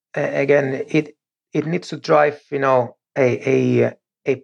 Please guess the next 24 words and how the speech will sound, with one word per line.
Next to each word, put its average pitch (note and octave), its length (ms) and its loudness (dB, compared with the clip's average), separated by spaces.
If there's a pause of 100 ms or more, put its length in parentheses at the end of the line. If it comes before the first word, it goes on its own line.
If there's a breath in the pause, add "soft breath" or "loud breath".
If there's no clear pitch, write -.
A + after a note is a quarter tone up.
passion D#3 320 0
that C3 100 2
I C3 80 0
see C3+ 240 -4
on B2+ 160 0
their C#3+ 140 4
eyes C#3 260 2
and B2 120 -2
on A#2+ 160 -4
their B2+ 120 2
communication. B2 720 -2 (380)
So, B2+ 340 0
and, C3 240 -2
and C3 360 -2 (400)
honestly, A#3 560 -2 (300 soft breath)
uh, B2 200 0 (140)
I've - 220 -4
interviewed B2+ 480 2
many C3 400 0
people B2+ 280 -2
in B2 60 -2
my B2+ 160 2
life, A#2 300 0 (500)
and, B2+ 420 0